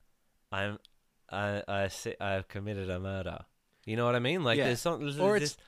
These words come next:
Speaker 1: imagine this as you're smiling. Like, imagine trying to talk through that. It's like Chu-,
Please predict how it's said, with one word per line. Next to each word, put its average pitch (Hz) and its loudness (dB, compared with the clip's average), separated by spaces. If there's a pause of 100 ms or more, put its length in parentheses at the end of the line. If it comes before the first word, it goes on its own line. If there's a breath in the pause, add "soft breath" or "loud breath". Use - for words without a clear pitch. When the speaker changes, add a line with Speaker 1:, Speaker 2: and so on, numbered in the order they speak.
(160 soft breath)
Speaker 1:
imagine 185 2
this 151 2
as 123 2
you're 123 2
smiling. 120 2
Like, 117 2
imagine 151 0
trying 160 -4
to 120 -6
talk - -4
through 95 0
that. 80 -4 (480 loud breath)
It's 156 0
like 240 2
Chu-, 196 2